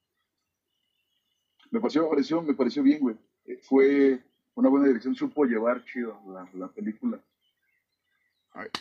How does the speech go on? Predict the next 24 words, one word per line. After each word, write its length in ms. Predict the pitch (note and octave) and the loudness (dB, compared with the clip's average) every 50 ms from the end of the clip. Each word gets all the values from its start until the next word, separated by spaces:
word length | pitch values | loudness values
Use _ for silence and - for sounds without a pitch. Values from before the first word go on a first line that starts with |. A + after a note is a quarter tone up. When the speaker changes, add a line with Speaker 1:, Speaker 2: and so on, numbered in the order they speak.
| - _ _ _ _ _ | -16 _ _ _ _ _
Speaker 2:
Sí, 300 | - - G#3 A3+ B3+ C4 | -4 0 2 2 4 4
o- 60 | A#3 - | 4 4
Speaker 1:
Sup-, 180 | - - - _ - - | 2 0 -6 _ -20 -16
supo 260 | - - C3+ - C#3+ | -12 -6 -2 0 2
darle 240 | C#3+ C#3+ C#3+ D3+ C#3 | 2 2 2 0 -2
su 100 | - A#2+ | -2 -2
toque 220 | - C#3 C#3+ C#3 | -2 0 2 2
bien. 260 | B2 A#2+ B2+ B2+ B2+ _ _ _ _ _ _ _ _ _ _ _ _ _ _ - | 2 0 0 -4 -6 _ _ _ _ _ _ _ _ _ _ _ _ _ _ -4
Speaker 2:
Sí, 200 | - G3 G#3+ G3 | -2 -2 -2 -2
que 160 | - E3 D#3 | 0 0 0
hay 100 | D#3 D#3 | 0 0
que 100 | - F3 | 0 -2
recordar 420 | D#3 C#3+ - D3 C#3+ D3+ D#3+ E3 | -2 -2 -4 -4 -4 -4 -4 -6
que 80 | - F3 | -8 -10
él 80 | E3 | -8
también 320 | D#3+ F3 D#3 D#3 D#3+ E3 E3 | -6 -6 -6 -6 -6 -8 -6
la 60 | D#3+ | -6
escribió. 580 | C3+ - - C3+ B2+ A#2+ C3+ D#3+ F#3+ G#3 G3 - _ _ _ _ _ _ _ _ _ _ _ _ _ _ _ _ _ _ _ _ _ _ _ _ _ _ _ _ _ | -8 -8 -8 -10 -8 -6 -6 -6 -8 -8 -10 -14 _ _ _ _ _ _ _ _ _ _ _ _ _ _ _ _ _ _ _ _ _ _ _ _ _ _ _ _ _
Speaker 1:
Exactamente, 640 | - - - G#2 - - A2 G2+ G2+ G#2+ G#2 - G2 | -18 -16 -16 -16 -14 -14 -14 -12 -10 -10 -10 -8 -10
güey. 140 | F#2 F#2 F#2+ _ _ _ _ _ _ _ _ _ | -12 -12 -16 _ _ _ _ _ _ _ _ _
Speaker 2:
O 40 | - | -6
sea, 260 | D#3 D#3 D#3+ E3 D#3 | -4 -2 -2 0 -2
es 320 | D3 - - E3 E3+ F3 | -2 -4 -6 -10 -10 -10
una, 400 | F3 F3 F#3+ G3 F3 D#3 C#3+ D3 | -10 -10 -8 -8 -8 -8 -10 -14